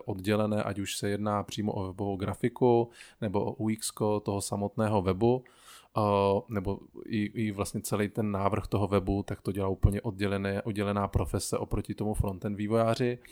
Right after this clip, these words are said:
S tím, že vlastně, eh, ten designer, který vlastně navrhuje ten web, tak, eh, blíz-, úzce by měl vlastně spolupracovat s tím frontend vývojářem, protože, eh,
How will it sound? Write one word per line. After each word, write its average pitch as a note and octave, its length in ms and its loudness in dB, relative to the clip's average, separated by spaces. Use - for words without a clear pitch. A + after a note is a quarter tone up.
S - 80 -12
tím, A2+ 180 4
že G#2+ 120 6
vlastně, G#2+ 440 4
eh, G#2+ 220 8
ten G#2+ 220 2
designer, G2+ 680 4
který G#2 300 -2
vlastně F#2+ 260 -4
navrhuje G2+ 520 4
ten G#2+ 220 0
web, F#2+ 240 4
tak, - 240 -2
eh, A2 40 4
blíz-, G2+ 680 -2
úzce A2 360 2
by G2 100 0
měl G2 240 0
vlastně G2 260 -2
spolupracovat G2+ 680 0
s - 60 -4
tím A2 140 0
frontend G2+ 420 -2
vývojářem, G2+ 800 0
protože, G#2 600 2
eh, G2+ 640 4